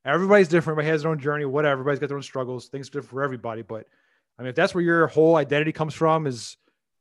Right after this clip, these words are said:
how many fucking dingers you're hitting with your, with, with your friends in some beer league, uh, I,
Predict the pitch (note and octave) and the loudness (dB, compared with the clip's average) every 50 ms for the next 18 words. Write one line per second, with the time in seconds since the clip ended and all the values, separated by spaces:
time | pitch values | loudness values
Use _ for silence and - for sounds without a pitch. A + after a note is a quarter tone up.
0 | _ _ _ _ - - - D3+ D3+ D3+ D3+ C#3+ D3 C#3 B2 _ _ - D3 C#3+ | _ _ _ _ -8 -2 -2 0 0 0 -2 -2 -4 -4 -6 _ _ -4 -4 -2
1 | - D3 C3+ A#2 C#3 C#3+ D3+ D#3 D3+ C3+ C3+ C#3 C#3 D3+ D3 D#3 C3+ A#2 B2+ A#2+ | -2 -6 -6 -4 -4 -4 -2 -2 -2 -2 -2 -2 -2 -2 -4 -6 -10 -8 -8 -8
2 | G#2 _ _ C3 B2+ B2 C3 A#2+ - C3 A2+ - - C#3+ C#3 C#3+ D3 C#3 B2 A#2+ | -8 _ _ -8 -6 -6 -8 -10 -10 -14 -14 -6 -2 -2 -2 -2 -2 -6 -12 -16
3 | - - - C#3 B2+ - - C3 B2+ A#2 C3+ C#3+ D3+ D3+ D3+ D#3 D#3 D#3 D3 B2+ | -20 -18 -16 -16 -14 -14 -12 -14 -10 -6 -4 -4 -2 -2 -2 -4 -4 -6 -8 -10
4 | - - _ _ - - - - _ _ _ _ B2+ C3+ C3+ | -18 -20 _ _ -20 -20 -20 -20 _ _ _ _ -12 -12 -12